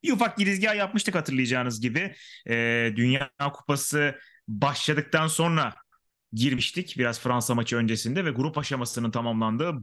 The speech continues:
bolca da sürprizin olduğu bir noktada, e, şöyle grup aşamasını bir yeniden toparlayalım. Bir de üstüne tabii Fransa maçı geliyor. Ona da bir bakalım,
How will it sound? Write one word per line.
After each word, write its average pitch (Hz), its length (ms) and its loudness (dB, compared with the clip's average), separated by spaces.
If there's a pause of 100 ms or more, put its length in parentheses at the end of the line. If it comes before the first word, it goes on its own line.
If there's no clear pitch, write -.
bolca 151 580 -2
da 120 100 0
sürprizin 110 460 -2
olduğu 110 640 0
bir 110 140 -4 (420)
noktada, 127 640 2 (320)
e, 117 440 2
şöyle 117 140 0
grup 120 280 0
aşamasını 110 520 0
bir 104 260 -2
yeniden 110 360 0
toparlayalım. 117 720 -2
Bir 127 100 -2
de 123 60 0
üstüne 110 320 -4
tabii 110 180 0
Fransa 117 420 2
maçı 104 340 2 (480)
geliyor. 120 600 4
Ona 127 180 4
da 117 100 2
bir 107 60 2
bakalım, 110 380 0